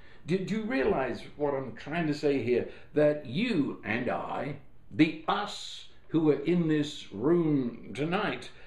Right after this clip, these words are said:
we, we are being blessedly bombarded.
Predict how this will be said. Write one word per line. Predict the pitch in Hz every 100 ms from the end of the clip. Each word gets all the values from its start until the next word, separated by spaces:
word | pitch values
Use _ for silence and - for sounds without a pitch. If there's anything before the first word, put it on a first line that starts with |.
| - -
we, | 123 196
we | 135 139 262 190 -
are | 196 180 156 165 151 - - - -
being | 185 180 160
blessedly | 143 240 254 254 254 - 202 135 135 120
bombarded. | 92 180 214 214 190 233 240 208 170 - -